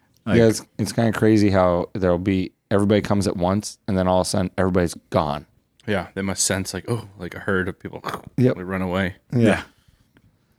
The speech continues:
Speaker 1: But, yeah, I, I mean, I don't know. I mean, what was some of your favorites? I, I got just stuck with the one day, but, like, there was new stuff that I saw that I haven't, I haven't seen before.
Speaker 2: Mm-hmm.
Speaker 1: Um,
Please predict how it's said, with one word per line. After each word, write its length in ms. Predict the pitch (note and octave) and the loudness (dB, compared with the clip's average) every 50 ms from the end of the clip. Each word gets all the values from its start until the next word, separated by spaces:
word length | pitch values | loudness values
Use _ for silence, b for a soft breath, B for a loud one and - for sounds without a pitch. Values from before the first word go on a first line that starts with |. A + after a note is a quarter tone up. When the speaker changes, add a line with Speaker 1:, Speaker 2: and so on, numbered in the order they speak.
| _ _ _ _ _ _ _ _ _ _ _ | _ _ _ _ _ _ _ _ _ _ _
Speaker 1:
But, 180 | - - C2 C2+ - - _ _ _ _ _ _ _ _ _ _ _ _ _ _ _ _ _ _ | -16 -14 -14 -16 -20 -20 _ _ _ _ _ _ _ _ _ _ _ _ _ _ _ _ _ _
yeah, 240 | - E3 D#3+ B2+ C#3 | 2 2 4 4 4
I, 300 | D#3 C#3 - F#2 E2 - - _ _ _ _ _ _ _ _ _ _ _ _ _ | 2 0 0 -4 -6 -8 -10 _ _ _ _ _ _ _ _ _ _ _ _ _
I 40 | F3+ | 2
mean, 320 | A3+ C#4 D4+ B3+ E3+ - A2+ | 2 4 4 2 2 2 2
I 80 | C#3+ | 4
don't 100 | G3 A3 | 6 6
know. 240 | G#3+ G#3 C#3 G#2 - - | 6 6 4 2 0 -2
I 60 | B2 | 0
mean, 400 | B2 C3 C3+ C3 C3 B2+ A#2+ A#2 - _ _ _ _ _ _ _ _ _ _ _ _ | 2 4 4 4 4 4 2 0 -2 _ _ _ _ _ _ _ _ _ _ _ _
what 100 | - C#3+ | 0 2
was 480 | D3 D#3 C#3+ C3 B2 G#2+ - - b b b b b b b b b b b b b b _ _ _ _ _ _ _ | 4 4 4 2 0 -2 -2 -4 b b b b b b b b b b b b b b _ _ _ _ _ _ _
some 140 | - - C#3 | -4 -2 2
of 40 | C3 | 2
your 80 | C3+ B2 | 2 2
favorites? 420 | - - B2 A#2 A2+ A2 - - | 4 4 4 4 2 2 0 0
I, 240 | - A#2 B2+ G#2 F#2+ C3 | 0 2 2 4 2 2
I 40 | |
got 120 | C#3+ F3 F3+ | 2 2 2
just 120 | E3 C#3 | 2 2
stuck 180 | - D3 C#3 - | 0 0 0 0
with 120 | B2+ G#2+ | 0 0
the 60 | G#2 | 2
one 200 | G2+ G#2 A#2+ B2+ | 2 4 4 4
day, 140 | A#2+ G#2+ G2+ | 4 4 2
but, 140 | F#2+ F2+ G#2+ | 2 2 2
like, 220 | G2+ G#2+ G#2+ G2 | 2 2 0 0
there 220 | - - A#2 B2 C3+ | -2 0 2 4 4
was 120 | D3 C3+ | 4 6
new 180 | C3 B2+ C3 C3 | 6 4 4 4
stuff 280 | - - C3 A#2 F#2 | 4 4 2 2 2
that 120 | - G#2 - | 0 0 0
I 160 | F2+ G2+ G#2 | 2 2 0
saw 240 | G2+ - - G2+ F#2 | 2 0 0 0 0
that 180 | F2 E2+ E2+ F#2+ | 0 -2 0 0
I 60 | F#2+ | 0
haven't, 280 | F2+ F#2 F#2+ F2+ D2+ - | 0 0 0 -2 -4 -8
I 80 | - G2 | -10 -8
haven't 240 | F#2 F#2 F2+ F#2+ F2+ | -6 -6 -4 -6 -6
seen 180 | - - F2+ E2 | -6 -8 -8 -8
before. 320 | E2 - - F2 E2 E2 | -10 -10 -10 -10 -6 -2
Speaker 2:
Mm-hmm. 600 | C3 B2+ A#2+ A#2+ A#2 A2+ C#3 - _ _ _ - | 0 2 4 4 2 2 0 -4 _ _ _ 0
Speaker 1:
Um, 520 | A#2 G#2+ G#2 G#2 G#2 G2+ G2 G2 G2 G2 | 2 4 4 4 4 4 4 4 2 0